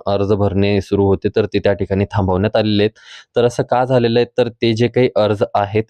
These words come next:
ॲपच्या माध्यमातून बरेचसे अर्ज भरण्यात आलेले आहेत आणि त्या अर्जांची चेकिंग बऱ्याचशा प्रमाणामध्ये बाकी होती, त्यामुळे त्या ठिकाणी ते बंद करण्यात आलेले. परंतु पोर्टलवरती, वेब पोर्टलवरती आपण अर्ज या ठिकाणी, अ, भरू शकता. त्यामुळे तुमचा अर्ज तुम्ही कधीही केलेला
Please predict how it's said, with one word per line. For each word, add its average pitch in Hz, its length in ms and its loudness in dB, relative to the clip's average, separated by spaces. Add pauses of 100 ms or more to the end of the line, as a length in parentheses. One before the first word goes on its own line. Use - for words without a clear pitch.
ॲपच्या 98 320 -2
माध्यमातून 101 580 0
बरेचसे 95 400 0
अर्ज 98 200 0
भरण्यात 95 440 -2
आलेले 92 300 0
आहेत 98 140 0
आणि 107 220 0
त्या 104 180 2
अर्जांची 104 380 0
चेकिंग 110 520 -2
बऱ्याचशा 101 420 0
प्रमाणामध्ये 101 600 0
बाकी 123 280 0
होती, 110 220 2 (520)
त्यामुळे 123 300 2
त्या 123 140 0
ठिकाणी 120 320 0
ते 117 60 0
बंद 110 240 2
करण्यात 110 360 0
आलेले. 110 240 2
परंतु 143 380 0
पोर्टलवरती, 123 720 0
वेब 98 200 0
पोर्टलवरती 107 540 2
आपण 107 360 0
अर्ज 95 260 -2
या 101 180 2
ठिकाणी, 101 580 -2
अ, 95 200 0
भरू 98 240 0
शकता. 110 300 -2 (480)
त्यामुळे 123 260 0
तुमचा 127 300 2
अर्ज 113 280 0
तुम्ही 113 520 2
कधीही 113 280 2
केलेला 107 420 2